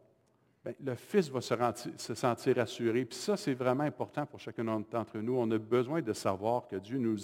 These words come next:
nous assure, nous rassure de son amour également. Le verset, Romains cinq, verset cinq, qui dit, « Or, l'espérance ne trompe point, parce que l'amour de Dieu est répandu, répandu dans nos cœurs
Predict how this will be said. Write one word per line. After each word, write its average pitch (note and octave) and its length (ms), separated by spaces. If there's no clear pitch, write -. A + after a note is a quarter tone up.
nous A2 280
assure, C#3+ 360
nous A2 180
rassure C#3+ 460
de G#2+ 80
son G2+ 220
amour G2+ 280
également. F#2+ 420
Le A2 100
verset, A#2+ 460
Romains B2 260
cinq, D3+ 260
verset A#2+ 240
cinq, D3 280
qui - 120
dit, « A2+ 300
Or, E3 340
l'espérance C#3+ 640
ne B2 80
trompe A#2 460
point, D#3+ 240
parce - 240
que C#3+ 80
l'amour C#3 540
de A#2+ 180
Dieu A#2+ 360
est A2+ 140
répandu, B2+ 920
répandu D#3 720
dans C3+ 140
nos A#2+ 160
cœurs D3+ 480